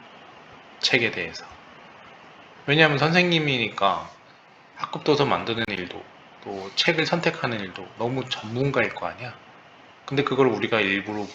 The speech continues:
모르겠다라고 할 수는 없다는 거지. 무지할 수 없다는 거지.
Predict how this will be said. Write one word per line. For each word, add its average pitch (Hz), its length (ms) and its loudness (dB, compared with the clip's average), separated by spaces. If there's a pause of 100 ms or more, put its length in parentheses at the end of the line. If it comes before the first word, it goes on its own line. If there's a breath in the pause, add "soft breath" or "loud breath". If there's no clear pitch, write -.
(240)
모르겠다라고 98 960 0
할 110 100 -8
수는 90 220 -6
없다는 87 240 -14 (240)
거지. - 180 -20 (1120)
무지할 104 320 0
수 - 120 -4
없다는 85 340 -6
거지. - 280 -18